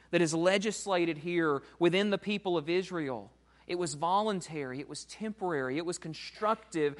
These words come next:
it was fair, and it was even attractive.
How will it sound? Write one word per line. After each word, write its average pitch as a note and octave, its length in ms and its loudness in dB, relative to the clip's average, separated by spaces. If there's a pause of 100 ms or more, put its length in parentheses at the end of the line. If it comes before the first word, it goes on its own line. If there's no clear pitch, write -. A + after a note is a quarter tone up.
(120)
it F#3+ 160 -2
was F3+ 200 -2
fair, F#3+ 720 0 (140)
and E3+ 100 -2
it F#3+ 100 -2
was E3+ 200 2
even G3+ 600 -2 (240)
attractive. E3+ 920 -4